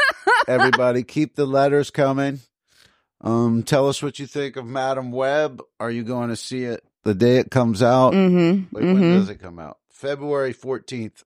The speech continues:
Speaker 2: Oh, okay. So you got a choice between that or the Marley movie. Um, Bob Marley, One Love.
Speaker 1: Yes. No, I, I, I assume they're not making a Ziggy Marley movie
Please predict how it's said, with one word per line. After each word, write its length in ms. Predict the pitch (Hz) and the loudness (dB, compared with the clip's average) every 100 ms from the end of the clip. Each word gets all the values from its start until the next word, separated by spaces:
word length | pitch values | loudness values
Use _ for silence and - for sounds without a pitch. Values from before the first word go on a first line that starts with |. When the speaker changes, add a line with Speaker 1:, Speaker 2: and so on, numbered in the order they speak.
| - | -2
Speaker 2:
Oh, 200 | 175 143 | 0 0
okay. 280 | 123 113 113 _ _ _ | -4 -8 -8 _ _ _
So 140 | - | -12
you 60 | 156 | -4
got 120 | 170 | -4
a 40 | |
choice 280 | 156 180 170 | -2 0 0
between 380 | - 151 156 151 | 0 -2 2 2
that 280 | 143 147 143 | 4 4 4
or 80 | 143 | 2
the 120 | 127 | 2
Marley 400 | 120 127 123 113 | 2 2 2 0
movie. 380 | 107 101 98 92 _ _ _ _ _ _ _ _ _ _ 123 | -2 -4 -6 -12 _ _ _ _ _ _ _ _ _ _ 0
Um, 460 | 131 131 131 120 | 2 4 2 0
Bob 280 | - 117 107 | -2 0 0
Marley, 320 | 107 104 95 | -2 -2 -4
One 240 | 95 95 92 | -6 -6 -4
Love. 320 | 90 80 - _ | -6 -8 -14 _
Speaker 1:
Yes. 420 | 185 - - - _ _ _ _ _ - | -8 -8 -12 -14 _ _ _ _ _ -2
No, 180 | 190 151 | 0 2
I, 140 | 165 | 2
I, 200 | 123 160 | 2 0
I 140 | 160 180 | 0 0
assume 320 | 175 - 208 | 0 0 0
they're 120 | 180 | 2
not 140 | 165 - | 0 0
making 340 | 156 151 160 | -2 -2 0
a 140 | 147 143 | 0 -2
Ziggy 560 | 151 147 156 131 98 | -2 -2 -2 -4 -10
Marley 420 | - 78 101 95 90 | -8 -6 -6 -6 -6
movie 460 | 80 71 69 180 | -8 -8 -8 -10